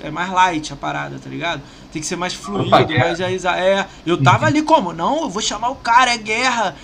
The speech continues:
Speaker 1: Não, não é nada de guerra. O bagulho é que eles amam Xbox igual eu amo, tá ligado? Eu comecei a ver
Speaker 2: Sim.
Speaker 1: que as pessoas amam, cada um ama daquele jeito, joga daquele jeito e tem que ter a visão aberta. Aí ali que
Speaker 2: Sim.
Speaker 1: deu uma virada pra mim. E é, até ali eu era Faustão, cara.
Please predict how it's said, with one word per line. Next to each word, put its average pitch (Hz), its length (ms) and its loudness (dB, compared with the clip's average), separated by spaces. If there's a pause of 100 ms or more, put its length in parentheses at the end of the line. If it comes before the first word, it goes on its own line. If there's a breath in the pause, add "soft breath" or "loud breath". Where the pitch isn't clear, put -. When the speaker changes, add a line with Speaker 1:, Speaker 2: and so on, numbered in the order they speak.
(180 loud breath)
Speaker 1:
Não, 285 160 -2
não 240 160 -4
é 262 80 -4
nada 285 300 -4
de 214 100 -8
guerra. 151 440 0
O 139 100 -12
bagulho 170 340 -8
é 269 60 -2
que 254 140 -10
eles 240 180 -6
amam 233 260 -4
Xbox 214 320 -6
igual 214 180 -4
eu 240 160 -2
amo, 190 260 -2
tá 139 100 -14
ligado? 151 340 -6 (300 loud breath)
Eu 156 80 -4
comecei 202 340 -2
a 190 40 -2
ver 175 100 -2
Speaker 2:
Sim. 139 80 4
Speaker 1:
que - 60 -2
as - 60 -6
pessoas 214 460 -6
amam, 233 420 -4
cada 226 260 -2
um 240 140 -6
ama 254 200 -4
daquele 262 340 -4
jeito, 240 480 -6 (320 loud breath)
joga 190 320 0
daquele 196 320 -4
jeito 196 520 -2
e 196 800 -8
tem 226 100 -8
que 254 100 -8
ter 254 120 -6
a 233 60 -2
visão 190 280 -4
aberta. 160 500 -8 (340 loud breath)
Aí 202 220 4
ali 233 360 -2
que 226 160 -2
Speaker 2:
Sim. - 40 -4
Speaker 1:
deu 233 140 -6
uma 233 160 -2
virada 208 400 -2
pra 196 160 -8
mim. 160 240 -10
E 202 220 -6
é, 262 160 -4
até 214 300 0
ali 247 100 -4
eu 254 100 2
era 262 140 0
Faustão, 233 500 -6
cara. 131 200 -14